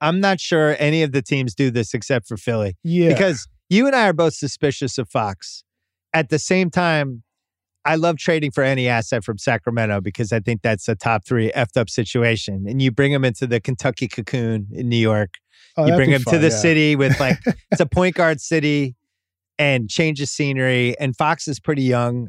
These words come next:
Speaker 1: I think he gives a shit. I just think he's had a bunch of coaches and he's been on a bunch of weird teams. And if he was in the right environment,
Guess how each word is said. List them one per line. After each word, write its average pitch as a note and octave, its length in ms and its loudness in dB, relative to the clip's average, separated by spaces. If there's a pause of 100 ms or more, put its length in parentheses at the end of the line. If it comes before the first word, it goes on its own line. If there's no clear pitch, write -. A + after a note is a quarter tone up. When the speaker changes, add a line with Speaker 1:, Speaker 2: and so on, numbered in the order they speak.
Speaker 1:
I C3+ 80 2
think E3+ 200 -2
he F3 80 -2
gives C#3+ 240 -2
a D3 60 -2
shit. A2+ 340 -4 (540)
I C#3+ 80 2
just C3+ 260 -2
think C#3 200 0
he's B2+ 580 -2
had C#3 240 0
a C3 80 0
bunch C3 260 -2
of A#2+ 80 -6
coaches B2 480 -2
and B2 100 -2
he's G#2+ 120 -4
been A#2+ 180 2
on A#2 140 0
a - 20 -4
bunch A2+ 260 -2
of A2+ 80 -4
weird G#2+ 240 -2
teams. A2 400 -2
And A2+ 140 -2
if G#2 120 -4
he C#3 100 2
was A#2 120 0
in A#2+ 120 -2
the A2 80 2
right A2+ 200 2
environment, A2 640 -2